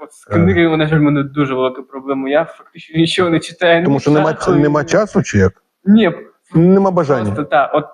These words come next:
Speaker 1: якщо бути чесним, але я, я
Speaker 2: Добре,
Speaker 1: дуже
Speaker 2: а як ти,
Speaker 1: потребую.
Speaker 2: а як ти відпочиваєш? От як, е, партія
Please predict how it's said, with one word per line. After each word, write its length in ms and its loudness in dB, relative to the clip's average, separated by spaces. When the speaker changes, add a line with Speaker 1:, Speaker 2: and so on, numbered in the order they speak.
Speaker 1:
якщо 340 -2
бути 260 -12
чесним, 520 -4
але 280 0
я, 180 -2
я 100 -4
Speaker 2:
Добре, 200 0
Speaker 1:
дуже 100 -2
Speaker 2:
а 40 2
як 160 0
ти, 120 2
Speaker 1:
потребую. 240 2
Speaker 2:
а 40 4
як 200 0
ти 140 2
відпочиваєш? 920 0
От 160 -2
як, 180 2
е, 680 4
партія 800 2